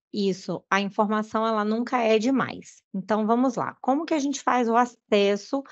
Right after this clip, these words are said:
ao Compras Gov? Como que a gente acessa o sistema? Entrando lá na página do Compras S P Gov B R, a gente vai na guia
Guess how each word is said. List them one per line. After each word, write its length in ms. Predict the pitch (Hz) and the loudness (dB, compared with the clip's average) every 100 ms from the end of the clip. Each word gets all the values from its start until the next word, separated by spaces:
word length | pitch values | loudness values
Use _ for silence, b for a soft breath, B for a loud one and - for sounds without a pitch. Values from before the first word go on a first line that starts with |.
| B B - | B B 2
ao 260 | 214 220 | 4 4
Compras 420 | 220 220 220 247 | 6 4 6 2
Gov? 300 | 208 143 - - | 0 -6 -8 -6
Como 240 | 208 220 | -2 0
que 80 | 226 | 0
a 60 | 233 | -4
gente 200 | 220 240 | 0 0
acessa 520 | 233 - 190 185 202 | 0 2 0 0 -6
o 20 | |
sistema? 540 | - 240 - 143 123 - _ - b b b b - | -4 -4 -2 -6 -6 -16 _ -20 b b b b -2
Entrando 680 | 214 226 233 262 311 320 277 | 0 0 2 2 4 2 4
lá 200 | 233 240 | 6 4
na 180 | 254 254 - | 2 -2 2
página 640 | 208 214 220 247 247 254 | 4 4 2 2 2 0
do 100 | 254 | -4
Compras 640 | - 202 185 185 185 202 | -6 -2 -2 -2 -2 -2
S 260 | 196 190 214 | 0 0 -2
P 240 | 202 170 | -2 -2
Gov 360 | 165 165 156 170 | -2 -2 -4 -4
B 120 | 156 | 0
R, 600 | 196 180 151 160 180 214 - _ - | 4 4 2 0 -4 -8 -12 _ -2
a 120 | 185 | -2
gente 280 | 185 202 202 | 0 -4 0
vai 200 | 190 180 | 2 2
na 160 | 202 | 0
guia 560 | 214 180 190 214 254 | -2 -2 -2 2 2